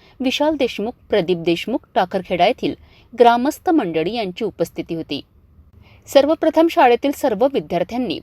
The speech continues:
प्रभात फेरी काढली. या प्रभात फेरीमध्ये सर्व विद्यार्थी राधा कृष्ण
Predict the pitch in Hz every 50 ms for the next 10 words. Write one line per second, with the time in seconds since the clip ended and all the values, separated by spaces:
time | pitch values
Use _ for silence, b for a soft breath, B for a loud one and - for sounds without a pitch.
0 | - - 220 196 185 233 254 - _ _ - 269 262 226 247 269 - 214 160 135
1 | 135 127 - - _ _ 202 226 269 277 - 294 247 220 277 330 - _ - 330
2 | 294 285 277 269 262 233 285 294 - 285 233 214 226 220 208 220 170 165 208 196
3 | 185 185 - 220 233 247 247 220 185 160 151 170 180 185 - - 196 185 - -
4 | 190 -